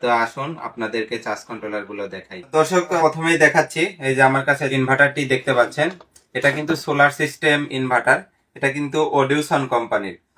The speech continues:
এটা কিন্তু আপনারা সোলার থেকে চার্জ করতে পারবেন এবং সোলার থেকে এপাশে কিন্তু দেখতে পাচ্ছেন এটা সোলার আউটপুট, অর্থাৎ আপনারা ডিসি এসি দুইটা আউটপুটই আপনারা এখান থেকে নিতে পারবেন। আহ, এটা আমাদের কাছে পেয়ে যাবেন এক হাজার ওয়াট, দুই হাজার ওয়াট।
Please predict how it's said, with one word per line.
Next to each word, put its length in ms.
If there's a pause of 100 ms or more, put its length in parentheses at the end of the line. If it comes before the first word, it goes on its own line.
এটা 280
কিন্তু 240
আপনারা 300
সোলার 360
থেকে 240
চার্জ 260
করতে 320
পারবেন 400 (380)
এবং 540
সোলার 440 (100)
থেকে 280
এপাশে 380
কিন্তু 260
দেখতে 280
পাচ্ছেন 360
এটা 300
সোলার 480
আউটপুট, 520
অর্থাৎ 500
আপনারা 340
ডিসি 420
এসি 240
দুইটা 300
আউটপুটই 400
আপনারা 300
এখান 240
থেকে 200 (420)
নিতে 240
পারবেন। 400
আহ, 180
এটা 280
আমাদের 320
কাছে 280
পেয়ে 220
যাবেন 380
এক 220
হাজার 260
ওয়াট, 260
দুই 160
হাজার 300
ওয়াট। 220